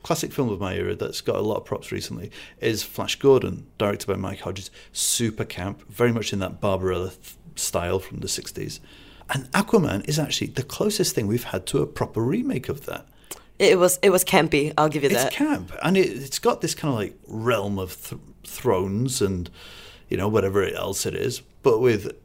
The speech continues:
Speaker 1: hyper, hyper visuals, you know, so the, the colours, like, suddenly go zung.
Speaker 2: The
Speaker 1: in front
Speaker 2: visuals
Speaker 1: of your
Speaker 2: are.
Speaker 1: face. Yeah, and the, there's,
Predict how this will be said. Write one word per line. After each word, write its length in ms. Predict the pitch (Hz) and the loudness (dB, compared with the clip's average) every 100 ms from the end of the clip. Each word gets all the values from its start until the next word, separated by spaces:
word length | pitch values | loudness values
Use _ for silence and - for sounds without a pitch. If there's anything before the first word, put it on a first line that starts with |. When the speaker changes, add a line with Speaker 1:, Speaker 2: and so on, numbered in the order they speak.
| - | -14
Speaker 1:
hyper, 480 | - 139 123 - - | -4 -2 -2 -4 -10
hyper 580 | - 147 120 117 104 90 | -6 -2 0 2 2 0
visuals, 680 | 87 113 107 92 120 147 - - - - - - - | -2 -4 -2 -2 -2 -4 -8 -10 -20 -20 -20 -20 -8
you 80 | - | -4
know, 140 | 104 | -4
so 320 | 113 - 151 | -2 0 0
the, 160 | - 131 | -2 -4
the 140 | 123 | -2
colours, 360 | 120 - 143 104 | 0 4 6 6
like, 240 | 104 98 - - | 0 -4 -8 -8
suddenly 320 | - 117 98 | -2 -2 -2
go 180 | 92 92 | -4 -6
zung. 880 | - 107 113 151 143 120 107 98 - - - | -4 0 6 8 8 4 2 -4 -8 -10 -2
Speaker 2:
The 80 | 180 | 6
Speaker 1:
in 40 | |
front 140 | 185 | 6
Speaker 2:
visuals 140 | 190 151 | 6 4
Speaker 1:
of 60 | |
your 100 | - 135 | 2 0
Speaker 2:
are. 60 | |
Speaker 1:
face. 280 | 113 - - - - - - - - - - | 0 -4 -10 -16 -20 -20 -20 -20 -20 -14 0
Yeah, 300 | 359 - - - - | 2 2 0 -12 0
and 180 | 190 | 4
the, 240 | 202 - - - _ - - - - - - - - | 4 2 -6 -18 _ -20 -20 -20 -20 -20 -20 -18 -2
there's, 240 | 170 165 | 0 0